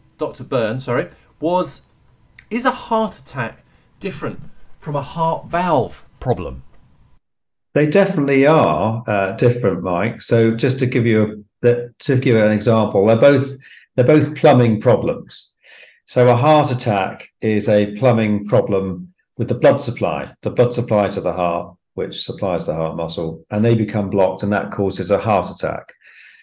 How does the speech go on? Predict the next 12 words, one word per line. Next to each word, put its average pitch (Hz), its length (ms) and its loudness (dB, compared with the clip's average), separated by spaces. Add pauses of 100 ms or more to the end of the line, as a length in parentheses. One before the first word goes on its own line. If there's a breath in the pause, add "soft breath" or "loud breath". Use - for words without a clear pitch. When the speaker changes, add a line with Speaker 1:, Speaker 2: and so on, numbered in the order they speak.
(160 loud breath)
Speaker 2:
A 120 80 2
heart 143 540 2
valve 147 680 2 (800 soft breath)
is 117 240 2
a 117 80 2
different 123 400 0
structure. - 800 -2 (400)
The 131 40 -12
heart 123 360 -2
valve 107 480 0
allows 107 520 0
blood 104 460 2